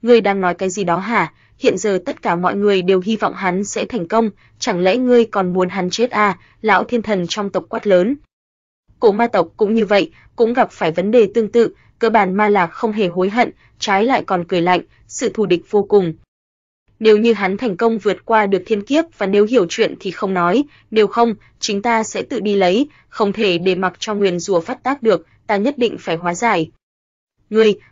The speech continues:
còn muốn đi cướp?" Lão thiên thần trong tộc tức giận. "Ta cũng vì bộ tộc mà thôi,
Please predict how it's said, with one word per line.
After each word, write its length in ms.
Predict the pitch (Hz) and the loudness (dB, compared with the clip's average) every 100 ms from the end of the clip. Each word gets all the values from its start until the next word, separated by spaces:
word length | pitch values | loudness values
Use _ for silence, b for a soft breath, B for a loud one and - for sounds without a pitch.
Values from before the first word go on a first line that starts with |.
| _ | _
còn 220 | 226 202 | 0 2
muốn 200 | 202 196 | 0 0
đi 100 | 196 | -2
cướp?" 240 | 196 254 311 _ _ | 0 0 0 _ _
Lão 240 | 214 196 190 | 0 0 2
thiên 180 | 247 220 | -2 -2
thần 260 | 214 180 | -2 -2
trong 220 | 175 208 | -4 -6
tộc 140 | 196 180 | -6 -8
tức 160 | 262 262 | -8 -4
giận. 200 | 220 185 - _ _ _ _ _ _ _ | -2 -2 -4 _ _ _ _ _ _ _
"Ta 140 | 202 190 | -2 0
cũng 240 | 202 220 | -2 -2
vì 180 | 240 208 | -2 0
bộ 160 | 190 | -2
tộc 220 | - 202 190 | 0 -2 0
mà 140 | 185 175 | -4 -2
thôi, 280 | 226 233 | 4 4